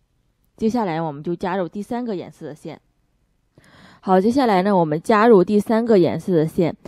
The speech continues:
那么第三个颜色呢，我们就用这个紫颜色的线来给大家勾一下。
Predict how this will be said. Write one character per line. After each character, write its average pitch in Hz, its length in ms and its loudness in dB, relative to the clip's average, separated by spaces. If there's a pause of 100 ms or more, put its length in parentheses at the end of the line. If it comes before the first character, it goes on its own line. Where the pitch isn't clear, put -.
(200)
那 233 120 0
么 208 80 4
第 196 80 0
三 240 220 0
个 233 100 4
颜 170 160 4
色 185 140 -4
呢， 170 100 -2
我 147 80 0
们 135 140 -8
就 196 100 -4
用 196 160 0
这 190 100 0
个 190 140 2
紫 165 240 -2
颜 135 180 -4
色 220 180 -2
的 170 120 4
线 165 260 -2
来 147 80 -4
给 170 100 -2
大 165 120 2
家 160 100 0
勾 185 220 4
一 170 80 4
下。 156 260 -6